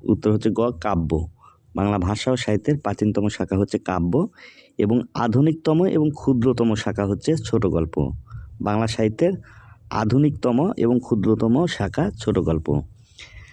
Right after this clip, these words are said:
দ্বিতীয় প্রশ্ন, ময়মনসিংহ গীতিকা সংগ্রহ করেন। তো এখানে অপশানে, আহ, রয়েছে দীনেশচন্দ্র সেন। তবে যদি দীনেশচন্দ্র সেন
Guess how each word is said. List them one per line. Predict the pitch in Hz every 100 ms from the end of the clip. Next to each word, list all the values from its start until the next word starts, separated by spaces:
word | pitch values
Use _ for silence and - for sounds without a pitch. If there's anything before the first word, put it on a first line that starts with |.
| - -
দ্বিতীয় | 135 170
প্রশ্ন, | 147 113 127
ময়মনসিংহ | 151 127 131 135 135 135 139
গীতিকা | 123 113 - 117
সংগ্রহ | - - 113 107 104
করেন। | - 82 82 73 - - - - - - -
তো |
এখানে | 107 123 131
অপশানে, | 80 107 - 127 131
আহ, | 135 - - - - - 92 95
রয়েছে | 107 107 147
দীনেশচন্দ্র | 135 104 127 120 - 95 87
সেন। | 82 85 78 - - - - - - - -
তবে | 110 110
যদি | 113 123 135 123 - - - -
দীনেশচন্দ্র | 117 131 131 - 135 131
সেন | 139 - - 123 135